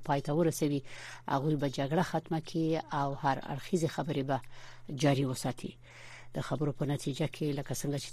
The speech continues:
تحلیلګران وایي، کېدای شي دغه روان جنجال او بحران حل شي او ټول په ګډه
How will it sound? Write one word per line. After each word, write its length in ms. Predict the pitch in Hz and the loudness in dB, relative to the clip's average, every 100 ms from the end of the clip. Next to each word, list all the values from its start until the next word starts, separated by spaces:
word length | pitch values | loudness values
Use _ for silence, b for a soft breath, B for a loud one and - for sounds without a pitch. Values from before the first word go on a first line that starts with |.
| 143 | -4
تحلیلګران 560 | 127 135 131 135 156 | -2 -2 2 4 4
وایي، 300 | 151 147 143 - | 4 2 -2 -4
کېدای 320 | 139 131 139 | -4 -2 -2
شي 480 | 127 - 143 143 135 143 | -2 -2 -2 0 -2 -4
دغه 340 | 143 139 139 139 B B B B - 147 | -4 -2 -2 -2 B B B B -2 2
روان 320 | 143 156 127 - 160 | 4 2 0 -4 -4
جنجال 460 | 147 143 143 143 | 0 0 2 2
او 80 | 139 | 2
بحران 440 | 135 131 143 135 | 0 -2 0 -2
حل 220 | 123 - 180 | 0 4 4
شي 280 | - 175 | 4 4
او 60 | 151 | 4
ټول 200 | - 143 | 2 -2
په 140 | - | -2
ګډه 240 | 139 143 | -2 -2